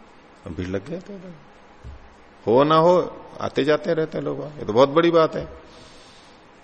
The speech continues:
तो आपका कहना था, आपका प्रश्न ये था कि भाई इससे जो फल दिखाया जा रहा है वो तो दूसरों को हो रहा है, भाई दूसरों को तो हो रहा है, ये इसको हो रहा है। दिखने में दूसरों को लग रहा है लेकिन हो उसको रहा है,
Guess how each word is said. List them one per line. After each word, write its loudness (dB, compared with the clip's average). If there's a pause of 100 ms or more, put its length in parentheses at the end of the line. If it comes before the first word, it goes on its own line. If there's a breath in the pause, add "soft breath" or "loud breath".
(320)
तो -8
आपका 4
कहना 4
था, 0
आपका 0
प्रश्न 2
ये 4
था -2
कि -8
भाई 0
इससे 2
जो 4
फल 4
दिखाया 6
जा 4
रहा 4
है 6
वो 4
तो 2
दूसरों 2
को 6
हो 6
रहा 2
है, -6
भाई -8
दूसरों 0
को 4
तो 4
हो 8
रहा 8
है, 6
ये 6
इसको 6
हो 6
रहा 4
है। -10 (2250)
दिखने 0
में 4
दूसरों 2
को 2
लग 4
रहा 2
है 2
लेकिन -2
हो 4
उसको -2
रहा 2
है, -6